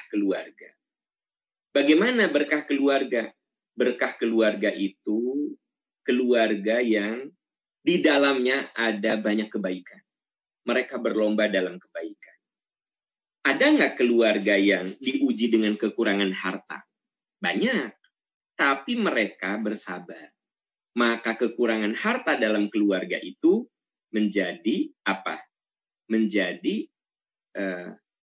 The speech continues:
ladang amal. Begitu. Jadi apapun yang menimpa dalam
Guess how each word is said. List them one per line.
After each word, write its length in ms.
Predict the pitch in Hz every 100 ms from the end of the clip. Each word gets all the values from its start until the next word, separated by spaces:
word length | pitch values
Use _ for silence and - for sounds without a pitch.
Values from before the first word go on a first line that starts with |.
| _
ladang 400 | 113 110 104 98 98
amal. 400 | 104 101 85 80 _ _ _ _
Begitu. 400 | 101 90 90 - - _ _ _ _ _ _ _
Jadi 240 | 294 339 269
apapun 540 | 175 190 214 220 247
yang 240 | 220 165 147
menimpa 640 | 131 127 110 92 90 90
dalam 320 | 95 87 85